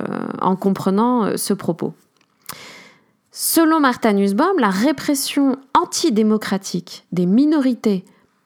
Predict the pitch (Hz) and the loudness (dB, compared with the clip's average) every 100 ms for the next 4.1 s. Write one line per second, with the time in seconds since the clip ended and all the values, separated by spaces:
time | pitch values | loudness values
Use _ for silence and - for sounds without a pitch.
0 | - 370 339 269 240 208 190 175 170 - | 0 0 2 2 2 0 0 -2 -2 -4
1 | 214 185 160 247 311 247 208 175 175 165 | -4 -2 0 2 2 0 -2 -4 -4 -4
2 | 240 - _ - 202 294 269 190 240 277 | -4 -6 _ -8 -2 0 0 0 -2 -6
3 | - - 185 247 277 285 349 254 - - | -10 -4 0 2 2 0 0 -2 -2 -6
4 | 160 | -8